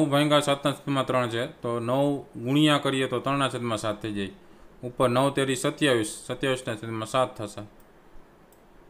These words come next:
પાંચમું છે એમાં ત્રણ પૂર્ણાંક એક પંચમાંશ છે, તો ત્રણ પાંચ પંદર, પંદર ને એક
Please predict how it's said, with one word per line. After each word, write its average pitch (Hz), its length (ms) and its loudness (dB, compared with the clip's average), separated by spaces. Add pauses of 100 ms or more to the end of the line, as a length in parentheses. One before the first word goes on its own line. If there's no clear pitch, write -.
(280)
પાંચમું 143 360 2
છે 147 100 2
એમાં 143 360 4 (220)
ત્રણ 143 300 2
પૂર્ણાંક 143 380 0
એક 135 180 -4
પંચમાંશ 135 520 0
છે, 120 100 -2
તો 117 200 -2
ત્રણ 127 260 -2
પાંચ 131 240 2
પંદર, 139 280 0
પંદર 127 320 -2
ને 127 140 -2 (100)
એક 143 80 -6